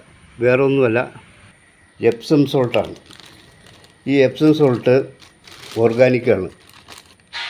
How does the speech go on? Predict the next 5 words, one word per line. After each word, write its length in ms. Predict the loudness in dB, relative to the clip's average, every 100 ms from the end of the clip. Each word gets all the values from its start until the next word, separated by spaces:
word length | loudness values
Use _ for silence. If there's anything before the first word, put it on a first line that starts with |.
| -16 -20 -20 -20 _ -20 -20 _
ഇതിന് 160 | -2 2 2
മറ്റൊരു 320 | 2 0 2
പേര് 200 | 2 2 2
പറയുന്നത് 400 | 0 0 -2 -2 -4
മഗ്നീഷ്യം 480 | -4 -4 -4 -4